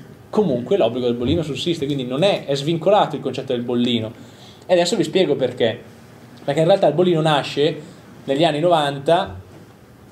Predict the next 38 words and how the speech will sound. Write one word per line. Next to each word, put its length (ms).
eh, 380
ottanta 520
novanta, 380
in 120
risposta 640
alla 500
cosiddetta 380
pirateria 1000
che 100
stava 420
pro-, 300
proliferando 580
in 60
quegli 220
anni. 200
La 60
pirateria 340
non 100
quella 160
che 80
intendiamo 320
adesso, 340
del 180
ragazzino 640
che 120
di 80
notte: 520
"Non 160
ruberesti 540
mai 260
un'auto, 500
non 120
ruberai-", 240
ma 200
rubi 360
un 140
C 160
D, 180